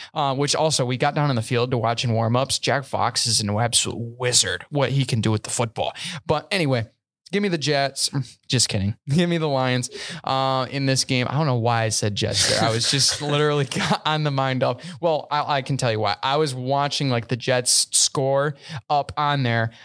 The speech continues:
um, to see how Mike White was doing because me and my buddies were having a discussion about Mike White, um, throughout the entirety,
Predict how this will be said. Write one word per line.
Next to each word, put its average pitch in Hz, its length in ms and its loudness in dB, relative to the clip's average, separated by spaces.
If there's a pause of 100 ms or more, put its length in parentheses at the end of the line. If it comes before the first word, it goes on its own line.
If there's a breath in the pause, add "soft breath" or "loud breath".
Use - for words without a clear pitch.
(100)
um, 127 180 2
to 117 100 0
see - 140 4
how 131 160 4
Mike 127 260 0
White 131 200 2
was 120 100 -2
doing 107 300 0
because 113 340 0
me 131 100 2
and 127 60 2
my 117 80 2
buddies 113 320 0
were 117 60 0
having 110 160 2
a 117 40 2
discussion 131 460 0
about 113 220 0
Mike 110 260 -2
White, 110 300 0 (240 loud breath)
um, 113 440 -2
throughout 123 380 0
the 123 100 0
entirety, 127 760 0